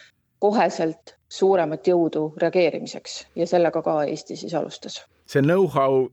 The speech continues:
Speaker 2: e-riigi kogemuse müümine, see tuli siis hiljem juba, kui Eesti sai näidata maailmale, et ta on midagi saavutanud?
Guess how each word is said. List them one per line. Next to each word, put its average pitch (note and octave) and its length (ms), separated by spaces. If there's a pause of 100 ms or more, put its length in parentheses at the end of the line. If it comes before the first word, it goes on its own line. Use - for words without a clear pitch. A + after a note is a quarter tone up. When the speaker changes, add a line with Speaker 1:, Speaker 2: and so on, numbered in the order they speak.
(120)
Speaker 2:
e-riigi D3+ 680
kogemuse C3+ 480
müümine, B2+ 340
see B2 380
tuli C3 240
siis A2 180
hiljem B2+ 360
juba, G#2 180
kui B2 140
Eesti A#2+ 240 (320)
sai D3+ 260
näidata D#3 400
maailmale, B2 480
et - 80
ta B2 80
on A#2+ 80
midagi A2+ 180
saavutanud? G#2 640